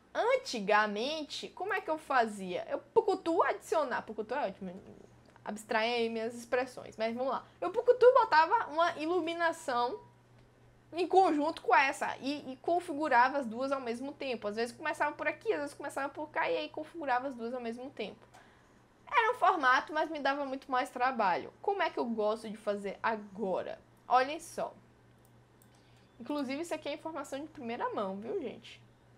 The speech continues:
Hum, pra vocês passando aqui. Eu gosto de fazer o seguinte. Eu abro aqui o Asset Editor, venho no painel da iluminação.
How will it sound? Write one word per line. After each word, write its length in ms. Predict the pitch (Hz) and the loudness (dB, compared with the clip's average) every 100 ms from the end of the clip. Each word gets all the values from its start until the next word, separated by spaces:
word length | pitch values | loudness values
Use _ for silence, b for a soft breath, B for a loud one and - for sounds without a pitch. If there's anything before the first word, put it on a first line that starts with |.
| _ _ - - - | _ _ -20 -20 -18
Hum, 380 | 202 202 - - - - - - - | -16 -14 -16 -18 -20 -20 -20 -20 -12
pra 120 | 202 | -10
vocês 440 | 214 254 - 202 233 | -8 -10 -10 -10 -8
passando 400 | 233 233 220 294 | -12 -10 -10 -10
aqui. 240 | - - - - - _ - b b b - | -12 -20 -20 -20 -20 _ -20 b b b -6
Eu 120 | 269 | -2
gosto 240 | 247 277 294 | 0 0 -2
de 60 | |
fazer 200 | 294 285 | -6 -6
o 60 | 277 | -6
seguinte. 500 | - 392 202 196 - | -6 -6 -8 -8 0
Eu 60 | 320 | 2
abro 200 | 349 311 | 2 0
aqui 140 | 262 | -4
o 40 | |
Asset 300 | 196 247 - 302 | -10 -10 -8 -6
Editor, 420 | 262 262 330 466 - - _ _ - | -6 -6 -6 -8 -12 -20 _ _ -6
venho 180 | 294 370 | -4 -2
no 80 | |
painel 360 | 370 269 233 196 | -2 -2 -4 -6
da 120 | 202 | -6
iluminação. 760 | 196 202 208 240 330 - 240 | -8 -8 -6 -6 -6 -4 -4